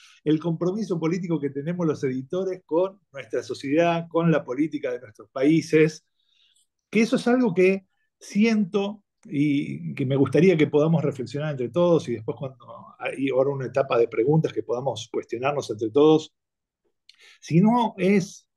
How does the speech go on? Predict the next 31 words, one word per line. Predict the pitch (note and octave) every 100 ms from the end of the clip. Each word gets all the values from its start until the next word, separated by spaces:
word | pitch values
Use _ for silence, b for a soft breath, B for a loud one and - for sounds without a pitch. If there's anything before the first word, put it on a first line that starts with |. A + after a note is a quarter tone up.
| -
como | B2 C3
yo | A#2 F#3 F3
tengo | G3 G3 E3+
la | C#3+ -
sensación | F3+ F#3 E3+ A2 D#3+ D#3
que | D3
ha | F3
cambiado, | D3+ C3+ C#3 B2+ A2+ B2+ b b b b
que | -
en | C#3+
los | D3+ -
años | A3+ A3 F3+
en | D#3+ C#3
que | C#3
nos | C#3 A#2
empezamos | C3+ B2+ C#3 F#3+ F3+
a | D3+
reunir | C3 C3+ E3 E3
en | C3
la | A#2+
Alianza | C#3+ D#3+ E3 - C3
de | A#2+
Editores | A2+ A2 D3 C3+
Independientes, | A2 A2 G#2+ A#2 C#3 D3+ E3 E3 - _ _ _ _ _ _ _ _ _ _ _
el | D#3 F#3+
grupo | G3+ A#3+ F#3
de | F3
editores | D#3+ D#3 F#3 F#3 E3+ - _ -
tenía | D#3+ D#3 E3 E3+ F3
un | D#3 D#3 D#3 E3 _ _ _ _ _ _ -
compromiso | D3 C#3 D#3+ E3 F3+ E3+ F3+ F3